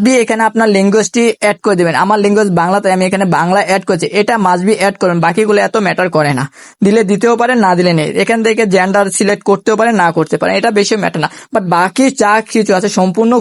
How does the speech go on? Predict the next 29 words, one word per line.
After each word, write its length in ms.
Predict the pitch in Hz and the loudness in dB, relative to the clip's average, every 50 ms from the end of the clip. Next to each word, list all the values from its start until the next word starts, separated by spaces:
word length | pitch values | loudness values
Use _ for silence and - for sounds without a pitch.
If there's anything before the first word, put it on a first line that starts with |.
| 220 | 0
ফুলফিলভাবে 540 | 185 175 180 170 214 208 208 185 185 190 220 208 - | 0 0 0 0 0 0 0 2 2 2 0 0 0
ফিল 160 | - 180 170 175 | -2 0 0 0
আপ 60 | 170 - - | -2 -2 -2
করবে, 160 | 170 156 151 147 - - - - _ 202 | -2 -2 -2 -4 -6 -14 -20 -6 _ -2
তাহলে 300 | 190 208 226 247 262 262 254 - 185 180 180 | 0 0 0 2 2 0 0 0 0 0 0
আপনার 280 | 170 - 220 220 226 226 208 - | 0 0 0 0 0 0 0 0
Facebook 380 | 202 190 190 175 175 196 214 - - - | 0 0 0 2 0 0 -2 -2 -2 -2
পেজটি 300 | 185 185 180 - - 208 196 | 0 0 0 0 -2 -2 -2
একটি 120 | 190 - 208 208 - | 0 -2 -4 -2 -2
প্রফেশনাল 440 | 190 180 202 196 - 202 190 202 202 185 | 0 0 0 0 0 0 0 2 2 2
লুক 120 | 175 170 185 180 | 2 2 0 0
আসবে। 180 | 175 165 160 170 170 - - - 208 208 | 0 0 -2 -2 -4 -4 -4 -2 0 0
এর 80 | 208 202 - | 0 0 0
ফলে 240 | 214 190 175 180 302 311 - - - - - - - | 0 2 2 2 0 0 -4 -10 -16 -18 -14 -4 -2
Facebook 380 | - 196 202 196 202 269 269 - - | 0 0 2 2 0 -2 -2 -2 -2
অ্যালগরিদম 680 | 202 202 220 214 240 247 247 247 208 190 180 180 202 202 202 185 175 | 0 0 2 2 2 2 0 0 0 0 0 0 0 0 2 2 2
বুঝবে 260 | 196 196 190 208 226 220 196 | 2 2 2 0 -2 0 0
Facebook-টি 440 | 185 180 175 180 196 214 208 - 240 226 - _ 214 | 0 -2 0 0 -2 -2 -2 -2 -4 -4 -2 _ -2
অথেন্টিক, 400 | 196 185 - 208 180 160 160 151 - _ - - | -2 0 0 0 0 0 -2 -2 -4 _ -4 -2
তার 160 | 202 208 214 208 | 0 0 0 0
ফলে 200 | - 220 190 208 220 208 - 190 196 | 0 0 0 2 0 0 0 -2 -2
আপনি 180 | 196 - - 247 240 - 202 | -2 -2 -2 -4 -2 0 -2
অনেক 160 | 196 202 220 214 - - | 0 0 -2 -4 -2 -2
ফলোয়ার্স 420 | 165 170 175 196 202 202 208 208 - 180 | 0 2 2 2 2 2 0 0 0 0
এবং 100 | 196 196 185 170 | 0 0 2 2
ভিউয়ার্স 260 | 175 180 214 196 185 170 | 2 2 2 0 0 0
গেইন 140 | 175 170 165 165 | 0 0 0 -2
করতে 180 | 160 - 175 156 - | -2 -2 -2 -2 0
পারবেন। 200 | 151 147 143 147 | 0 0 0 0